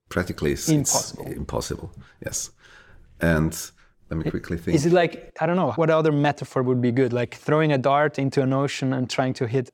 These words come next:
Speaker 2: a sand corn. I don't know. I
Speaker 1: Mm-hmm.
Speaker 2: just come up with ideas to, 'cause it doesn't seem to be so hard to guess twenty-four words or even twelve words correctly, right?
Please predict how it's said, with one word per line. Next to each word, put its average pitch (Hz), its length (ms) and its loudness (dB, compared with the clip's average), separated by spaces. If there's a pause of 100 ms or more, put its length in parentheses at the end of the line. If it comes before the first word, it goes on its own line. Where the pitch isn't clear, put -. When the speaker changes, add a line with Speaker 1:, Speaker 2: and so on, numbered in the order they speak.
(140)
Speaker 2:
a - 60 -10
sand 165 320 2
corn. 123 320 -2
I 170 80 4
don't 170 140 4
know. 123 160 0
I - 20 -2 (120)
Speaker 1:
Mm-hmm. 117 60 2
Speaker 2:
just - 200 0
come 160 140 0
up 139 140 2
with 139 200 2
ideas 135 460 2
to, 127 280 2 (300)
'cause 269 160 0
it 226 80 4
doesn't 277 180 2
seem 233 200 4
to 185 140 2
be 156 120 4
so 151 160 4
hard 147 300 2
to 151 100 -2
guess 135 340 0
twenty-four 127 640 0
words 127 280 2
or 139 80 4
even 127 220 2
twelve 156 380 2
words 135 520 -2 (580)
correctly, 151 480 0
right? 123 400 -6